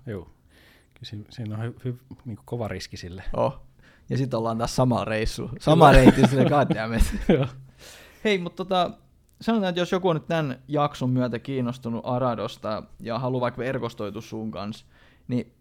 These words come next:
Speaker 2: mist Aradon ja teikäläisen löytää parhaiten?
Speaker 1: Linkkari varmaan, LinkedIn on, on niinku paras paikka.
Speaker 2: Joo.
Speaker 1: <clears throat> Mun on pakko myöntää, että en ole niin aktiivinen ollut lähiaikoina itse, kun pitäisi olla ehkä linkkarissa ja muuta, mutta sieltä löytyy ja,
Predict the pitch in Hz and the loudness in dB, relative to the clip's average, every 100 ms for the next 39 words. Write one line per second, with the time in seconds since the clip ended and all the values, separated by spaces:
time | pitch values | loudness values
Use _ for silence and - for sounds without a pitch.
0 | _ _ _ _ - 160 - - - - | _ _ _ _ -4 -4 -4 -14 -16 -8
1 | 135 139 110 113 - 107 107 - 120 - | -4 -2 -2 -4 -6 -8 -8 -6 -6 -6
2 | - - - 123 - 120 117 120 113 104 | -8 -10 -10 -10 -10 -8 -6 -6 -6 -8
3 | 127 - 131 120 - - - - 135 - | -10 -12 -6 -6 -8 -12 -16 -14 -16 -16
4 | - _ - 117 95 - 143 113 104 101 | -20 _ -8 -8 -8 -6 -4 -4 -6 -6
5 | 107 101 107 110 110 123 - 123 120 113 | -8 -8 -8 -8 -10 -10 -10 -6 -6 -6
6 | 113 107 107 - 107 - 123 - - - | -6 -8 -8 -10 -14 -12 -14 -8 -4 2
7 | - - - - 117 104 143 127 127 127 | 2 2 -2 -8 -10 -6 -6 -4 -2 0
8 | 117 113 110 - 107 110 110 110 110 - | -2 -6 -8 -8 -8 -6 -6 -8 -10 -12
9 | - - 127 120 117 117 110 120 - _ | -14 -8 -6 -4 -4 -4 -6 -8 -12 _
10 | _ _ _ 156 - 120 110 120 110 104 | _ _ _ -20 -14 -10 -6 -4 -4 -6
11 | 110 107 110 - - - _ 123 131 117 | -6 -6 -8 -12 -18 -20 _ -10 -6 -6
12 | 113 104 104 101 - 101 - 98 98 - | -8 -8 -10 -10 -14 -14 -14 -10 -10 -10
13 | 95 90 - 92 92 92 90 87 85 - | -14 -12 -14 -12 -12 -12 -12 -14 -14 -12
14 | 98 101 101 95 104 92 | -10 -8 -8 -8 -10 -12